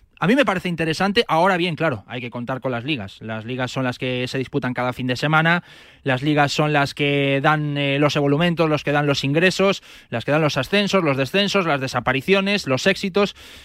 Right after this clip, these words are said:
Y claro, ahí fifa yo creo que, mm, tenía que haberlo tenido en cuenta con la Liga Española, con todas las ligas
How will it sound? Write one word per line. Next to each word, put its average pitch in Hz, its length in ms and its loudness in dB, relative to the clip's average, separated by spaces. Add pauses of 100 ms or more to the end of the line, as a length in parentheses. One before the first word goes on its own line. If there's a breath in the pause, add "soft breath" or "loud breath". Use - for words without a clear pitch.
(140 loud breath)
Y 113 80 -4
claro, 135 240 2
ahí 139 100 0
fifa 160 400 0
yo 147 160 0
creo 147 220 0
que, 147 200 2
mm, 131 280 -2
tenía 143 320 2
que 147 40 0
haberlo 143 200 4
tenido 139 280 -2
en 131 80 -2
cuenta 160 400 2
con 139 140 -2
la 127 80 0
Liga 143 160 0
Española, 165 480 2
con 127 200 -4
todas 170 200 2
las 147 160 -2
ligas 160 380 2